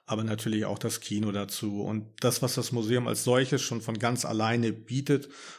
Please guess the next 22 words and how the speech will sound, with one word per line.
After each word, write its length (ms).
und 260
was 180
man 220
als 180
Organisator 580
ansonsten 440
natürlich 420
gar 140
nicht 180
beibringen 480
könnte. 320
Natürlich 420
könnte 200
ich 60
die 120
Exponate, 800
Flugzeuge, 760
was 160
auch 100
immer 140
da 100
ist, 200